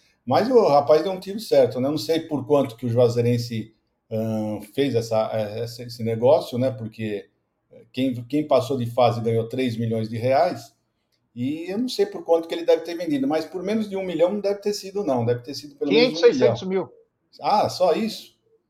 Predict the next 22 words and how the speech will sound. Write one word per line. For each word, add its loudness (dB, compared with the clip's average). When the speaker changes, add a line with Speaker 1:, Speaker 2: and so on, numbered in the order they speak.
Speaker 1:
É -16
isso -14
Speaker 2:
É. -4
Speaker 1:
mesmo. -6
Nossa, -8
mas -8
eles -10
conseguiriam -4
essa 4
renda 2
em 0
qualquer 4
lugar. 6
Se -12
tivesse 4
mandado, 6
então, 2
na, 2
em -4
Salvador, 8
teriam -2
resolvido -2